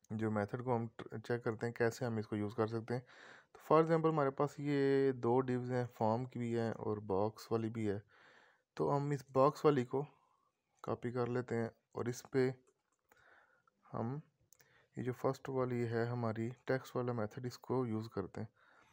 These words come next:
तो आपको पता है jQuery में डॉलर सिंबल से ही हम इसको लिखते हैं jQuery को। तो ये हमने बॉक्स की आईडी जो है, बॉक्स वाली आईडी, इसको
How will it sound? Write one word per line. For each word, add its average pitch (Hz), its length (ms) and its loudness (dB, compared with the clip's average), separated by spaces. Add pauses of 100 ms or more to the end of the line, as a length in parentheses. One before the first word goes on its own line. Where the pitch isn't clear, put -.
(320)
तो 120 140 2
आपको 123 140 -8
पता 135 220 0
है 131 60 2
jQuery 123 360 0
में 127 120 -2
डॉलर 113 240 4
सिंबल 123 320 -4
से 123 160 -6
ही 123 160 -2
हम 120 180 -2
इसको 113 440 -4 (1200)
लिखते 104 300 -8
हैं 113 140 -4 (540)
jQuery 110 320 -2
को। 113 80 0
तो 113 100 -4
ये 110 120 -2
हमने 113 360 -4 (260)
बॉक्स 107 400 0
की 107 300 -4
आईडी 104 320 0
जो 110 160 -2
है, 107 240 -2 (560)
बॉक्स 104 360 0
वाली 110 180 -2
आईडी, 107 260 -2
इसको 131 380 -6